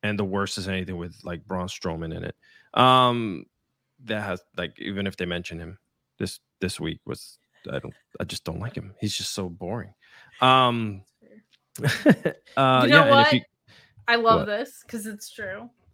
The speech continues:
Speaker 2: Jeff
Speaker 1: Where am I?
Speaker 2: Jarrett
Speaker 1: Oh,
Speaker 2: is gonna
Speaker 1: okay.
Speaker 2: pop up on my show. Somehow he's gonna get paid from this promotion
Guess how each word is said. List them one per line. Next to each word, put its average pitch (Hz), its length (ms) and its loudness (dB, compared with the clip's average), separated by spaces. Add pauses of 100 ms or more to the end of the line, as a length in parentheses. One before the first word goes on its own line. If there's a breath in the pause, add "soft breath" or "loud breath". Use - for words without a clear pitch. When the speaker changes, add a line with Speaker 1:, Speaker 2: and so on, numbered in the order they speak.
(500)
Speaker 2:
Jeff 277 140 4
Speaker 1:
Where 285 60 2
am - 0 -
I? - 40 -4
Speaker 2:
Jarrett 285 340 8
Speaker 1:
Oh, 269 40 0
Speaker 2:
is 247 100 -4
gonna 247 160 2
Speaker 1:
okay. - 120 -4
Speaker 2:
pop 269 180 4
up 277 140 0
on 262 140 4
my 226 220 0
show. 226 240 -4
Somehow 240 360 -2
he's 269 140 -6
gonna 220 240 -4
get 220 180 -8
paid 226 240 -6
from 208 220 -10
this 226 220 -6
promotion 196 680 -8